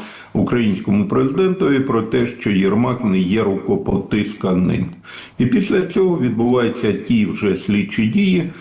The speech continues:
з боку набу і сап. Причому зауважте, що,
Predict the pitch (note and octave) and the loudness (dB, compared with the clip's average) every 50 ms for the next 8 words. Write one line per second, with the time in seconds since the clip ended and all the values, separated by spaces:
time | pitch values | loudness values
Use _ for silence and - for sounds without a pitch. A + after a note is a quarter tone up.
0 | - - - - A2+ G2 F#2+ G2+ B2 C3+ C3 - A#2 G2+ G#2 G#2+ G2 F#2+ A#2+ C3 | -20 -12 -6 -2 0 2 2 2 2 0 0 0 0 0 2 0 0 0 0 0
1 | C3+ C3+ A#2 A2 G#2+ G#2+ - - - F2 E2 E2+ - - - - - A#2+ C3 C3 | 2 2 2 2 0 0 -2 -4 -4 -4 -4 -6 -8 -12 -14 -8 -2 -2 0 2
2 | - F#3 F#3+ F3+ E3+ F3+ F#3+ F#3+ F#3+ F#3+ F3 C#3+ G#2+ - - - - G#2 G2+ G2+ | 2 2 2 2 2 2 2 2 2 2 2 0 -2 -2 -6 -4 0 0 2 2
3 | F#2+ F#2 - - G#2+ G#2+ - - B2 A#2+ A2+ A2+ A2 G#2 F#2+ - | 2 0 -2 -4 -6 -6 -4 -2 0 2 2 2 0 0 -2 -6